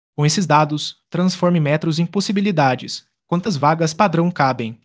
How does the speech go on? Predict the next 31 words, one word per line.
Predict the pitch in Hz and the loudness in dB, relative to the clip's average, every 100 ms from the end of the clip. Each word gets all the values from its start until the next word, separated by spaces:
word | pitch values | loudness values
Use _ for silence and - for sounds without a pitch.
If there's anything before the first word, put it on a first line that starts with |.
| _ | _
Quantas | - 165 233 | -4 -2 0
vagas | 147 156 165 165 | 0 0 2 -2
duplas | 127 170 208 202 | 0 -2 0 -4
pode | - 208 185 | 0 0 0
encaixar | 165 185 - 175 175 - | 0 0 2 0 0 0
e | 185 | 2
onde | 185 185 | 2 2
os | - | 0
corredores | 214 185 185 196 180 | 0 0 2 2 2
vão | 147 156 | 0 -2
ficar? | 165 - 151 107 107 _ _ _ - | -4 -2 -2 -2 -8 _ _ _ -2
Para | 160 | 0
estimativas | 165 196 180 175 170 160 | 2 2 2 0 0 0
de | 156 170 | 0 2
necessidade | 185 185 190 170 160 170 | 2 0 0 2 2 2
de | 175 | -2
vagas | 139 143 143 135 - | 2 0 0 -4 -2
e | 165 | 0
modelagem | 185 208 175 175 175 | 0 2 2 4 4
de | 165 | 2
demanda, | 180 190 190 190 | 2 4 4 4
consulte | 185 - 185 - 170 160 165 | 0 -2 -2 -2 -4 0 0
as | |
estimativas | 170 - 190 180 175 160 156 | 0 0 2 2 0 0 0
de | 165 | 0
demanda | 190 196 190 185 | 2 4 4 2
por | 190 | 0
vagas | 147 143 147 160 | 2 2 2 0
e | 156 | 0
T | 156 | -2
E. | 139 110 - | -4 -4 -10